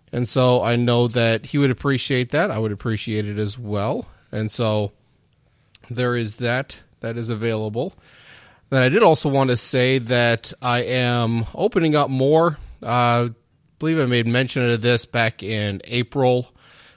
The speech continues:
or May, um, that I, I was gonna start to look at possibly doing some,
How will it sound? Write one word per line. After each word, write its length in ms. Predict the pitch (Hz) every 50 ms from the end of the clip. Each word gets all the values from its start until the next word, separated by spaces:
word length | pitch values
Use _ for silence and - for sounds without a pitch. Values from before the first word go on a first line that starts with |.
| _ _
or 140 | - 101 104
May, 480 | 104 107 107 110 113 113 117 120 117 104 - - - - - - _ _
um, 340 | - 117 117 110 107 107 104
that 260 | 104 117 113 113 113
I, 240 | 98 113 117 113 107 - -
I 60 | -
was 120 | 104 110 107
gonna 200 | 117 113 110 104
start 420 | - - - 123 123 120 113 _
to 280 | - 117 110 107 110 113
look 360 | 123 120 117 123 113 - -
at 460 | 117 113 113 113 110 - - - - - - - - - _ - _
possibly 320 | - 131 127 - 127 123
doing 240 | 120 113 123 123 120
some, 320 | 110 - 117 110 110 104